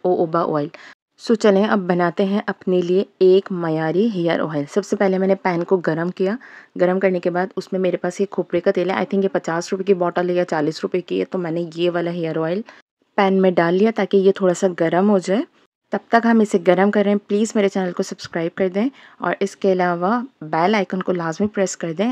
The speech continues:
और दूसरों की हेल्प करने के लिए इस रेमेडी को शेयर भी कर दें। So अब जो मैं ऑयल ले रही हूँ वो है अनियन का ऑयल। अनियन यानी प्याज का ऑयल आपके बालों में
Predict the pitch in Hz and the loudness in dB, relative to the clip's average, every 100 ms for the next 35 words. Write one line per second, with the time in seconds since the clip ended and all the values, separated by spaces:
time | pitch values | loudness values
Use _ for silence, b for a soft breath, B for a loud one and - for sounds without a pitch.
0 | 277 175 180 175 175 196 190 202 170 - | -2 0 0 -2 -4 -4 -2 -2 -2 -2
1 | 175 170 180 175 202 294 196 180 - - | -4 -2 -2 2 2 2 -2 -4 -8 -4
2 | 170 156 156 170 247 - 233 196 180 170 | -2 -2 -2 -2 -2 -2 2 2 2 0
3 | 160 147 - - B B B - - 220 | -2 -4 -6 -14 B B B -16 0 2
4 | 214 196 226 220 214 190 185 180 175 175 | 2 4 4 4 2 2 2 2 0 0
5 | 190 175 190 190 196 185 170 175 185 202 | -2 2 2 2 0 0 0 0 0 2
6 | 190 185 214 _ _ - 196 208 233 220 | 2 2 -2 _ _ -2 0 2 2 4
7 | 196 202 180 170 185 - 190 - 165 165 | 2 2 0 0 -2 -4 -4 -2 -2 -2
8 | 208 B B B B - 190 - 214 196 | -4 B B B B 2 2 2 2 2
9 | 180 185 | 2 2